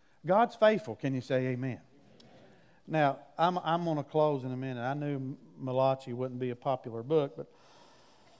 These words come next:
he says, "Behold, I rebuke your descendants, spread refuge on your faces, refuge of solemn feasts, and one will take, take you away with it. Then you will know that I have sent this commandment to you,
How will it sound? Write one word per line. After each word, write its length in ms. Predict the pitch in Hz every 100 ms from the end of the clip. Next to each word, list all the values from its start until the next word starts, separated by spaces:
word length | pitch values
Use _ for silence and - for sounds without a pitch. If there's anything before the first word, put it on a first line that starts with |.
| _ _ _
he 160 | - 233
says, 240 | - 240
"Behold, 300 | 202 214 247
I 140 | 247 240
rebuke 340 | 208 226 240
your 100 | 240
descendants, 500 | 214 - 226 233 226
spread 340 | - 220 214 185
refuge 520 | 220 233 240 240 170
on 160 | 208
your 140 | 196 180
faces, 560 | - 220 240 240 196
refuge 460 | 175 214 214 220 175
of 160 | 170 -
solemn 420 | 208 208 185 175
feasts, 400 | 220 233 226 -
and 160 | 165
one 240 | 170 214 208
will 140 | 180
take, 240 | 190 202 - 175 175 - - -
take 240 | 202 202
you 120 | 196
away 260 | 165 196 220
with 180 | 185 160
it. 280 | 165 156 156
Then 180 | 190 180
you 160 | 214
will 120 | 185
know 240 | 170 196 196
that 140 | 170
I 200 | 170 196
have 320 | 160 156 151
sent 360 | 151 202 190 165
this 180 | 160 -
commandment 560 | 175 170 185 175 143
to 80 | 139
you, 340 | 120 123 117